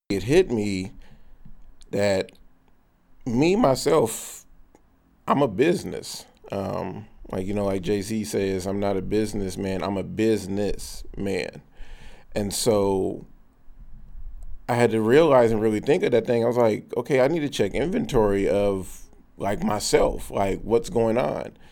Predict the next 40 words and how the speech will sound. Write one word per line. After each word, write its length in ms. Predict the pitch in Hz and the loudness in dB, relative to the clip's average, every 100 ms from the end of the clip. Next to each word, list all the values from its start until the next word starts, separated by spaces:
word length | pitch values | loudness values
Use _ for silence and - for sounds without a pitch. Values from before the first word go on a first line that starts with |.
| - - - | -20 -14 -6
Um, 420 | 98 98 101 98 | -4 -2 -2 -2
like 160 | 101 | -2
I 40 | 110 | -2
said, 200 | 120 113 | 0 0
again, 380 | 110 123 98 98 | 0 0 -2 -6
food's 760 | - - - - 143 139 131 | -12 -14 -12 -4 0 0 2
a 80 | 113 | 0
huge 480 | 110 123 123 117 - | 0 0 0 -2 -4
thing. 300 | 147 156 131 | 0 0 2
So 100 | 117 | 2
I 40 | |
was 100 | 117 | 4
like, 120 | 123 | 4
"I 120 | 117 | 4
need 160 | 139 147 | 2 0
to 80 | 127 | -2
check 280 | - 123 123 | 0 0 2
my 140 | 113 | 0
inventory 720 | 120 143 131 117 110 104 101 - _ _ _ _ | 0 -2 -4 0 2 2 -2 -8 _ _ _ _
and, 360 | 113 104 101 - - - | -2 0 -2 -4 -10 0
and 420 | 139 185 185 143 | 4 6 4 0
create 300 | - 127 110 | 2 4 4
an 140 | 104 | 2
inventory 580 | 117 127 120 117 123 117 | 0 0 0 0 2 2
list 300 | 107 139 143 | 6 4 4
of 160 | 110 101 | -2 -2
the 80 | |
things 400 | 95 113 110 104 | -4 0 0 0
that 160 | 98 98 | 2 2
I, 260 | 95 95 - | 2 0 -2
that 180 | 101 98 | -2 0
I 300 | 98 95 92 - | 0 0 -2 -4
need 380 | - 113 117 110 | -4 -2 0 -2
to 100 | 110 | -4
eat 380 | 90 123 131 - | -4 -4 -6 -8
to, 500 | - 113 104 98 92 - | -6 -4 -2 -4 -8 -8
to 200 | - 190 | -2 0
be 200 | 143 120 | 2 0
better." 420 | 95 92 - - - - - - - - | 0 -2 -2 -8 -12 -14 -16 -18 -16 -4
Um, 680 | 107 101 95 92 92 - | -2 0 0 -2 -4 -8